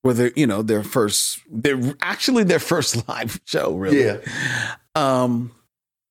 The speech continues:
Speaker 1: so they get somebody from Lamb's Bread who happens to be as equally skilled of a musician as them
Speaker 2: Mm-hmm.
Speaker 1: to play the guitar, which was, uh, David's role in the
Speaker 2: Mm-hmm.
Speaker 1: band.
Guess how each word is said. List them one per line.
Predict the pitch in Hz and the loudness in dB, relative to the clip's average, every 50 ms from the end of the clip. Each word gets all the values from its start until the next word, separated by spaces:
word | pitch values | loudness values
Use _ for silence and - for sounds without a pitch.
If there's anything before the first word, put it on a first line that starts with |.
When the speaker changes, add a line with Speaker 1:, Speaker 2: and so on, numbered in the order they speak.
| _ _ _ _ _ _ _ _ _ _ _ _ _ _ _ _ _ _ _ _ _ - - | _ _ _ _ _ _ _ _ _ _ _ _ _ _ _ _ _ _ _ _ _ -10 -4
Speaker 1:
so | - - 139 123 | 0 2 4 4
they | 123 123 120 | 4 4 4
get | 113 147 160 - | 2 0 0 2
somebody | - 190 175 156 139 143 147 | 0 0 2 2 2 2 2
from | - 156 143 123 117 | 2 2 2 4 4
Lamb's | 117 117 117 120 123 117 - | 4 4 4 4 2 2 0
Bread | 107 98 107 98 95 95 101 113 | 0 0 0 0 2 0 0 0
who | 123 110 107 - _ | 0 0 0 -2 _
happens | - - 101 - 101 95 - | -12 -12 -10 -10 -8 -4 -2
to | 110 | 0
be | 92 104 101 101 98 90 | 2 4 4 4 4 2
as | 95 95 90 - - - | 0 -2 -2 -4 -8 -10
equally | - 104 - 107 101 101 101 | -12 -18 -12 -2 0 2 2
skilled | - - - 101 98 95 | 2 2 2 2 2 2
of | 98 92 - | 2 0 0
a | 110 - - - - - | -4 -4 -4 -4 0 2
musician | 104 101 92 95 95 - 104 98 | 2 2 2 2 0 0 0 0
as | 101 95 - | 0 -2 -2
them | - 85 80 85 104 - - - | -2 -2 -2 -2 -6 -10 -2 0
Speaker 2:
Mm-hmm. | 127 151 139 175 220 254 | 2 2 4 2 0 0
Speaker 1:
to | - 120 | -2 -4
play | - - - 117 113 | -4 0 2 2 4
the | 110 113 | 4 2
guitar, | 98 107 113 110 - - - 147 151 120 92 85 85 90 110 | 0 0 -2 -4 -2 -2 0 2 2 2 0 0 -2 -4 -2
which | 104 104 98 - - | -2 -2 -2 -4 -6
was, | - 98 95 95 90 90 - - _ _ _ _ _ _ _ _ _ _ _ _ _ _ _ _ _ _ - | -8 -10 -10 -10 -10 -14 -16 -20 _ _ _ _ _ _ _ _ _ _ _ _ _ _ _ _ _ _ -4
uh, | 107 98 98 | -2 0 0
David's | 92 87 104 113 110 107 104 101 92 - - 110 | 0 0 2 4 4 4 4 4 2 0 -4 -4
role | 110 104 104 107 101 87 82 85 98 - _ - | 0 2 2 4 4 2 0 -2 -4 -6 _ -6
in | - 123 | 0 2
the | 156 165 | 2 4
Speaker 2:
Mm-hmm. | 156 - | 4 4
Speaker 1:
band. | - 101 95 90 82 85 90 - | 2 2 2 0 0 -2 -4 -8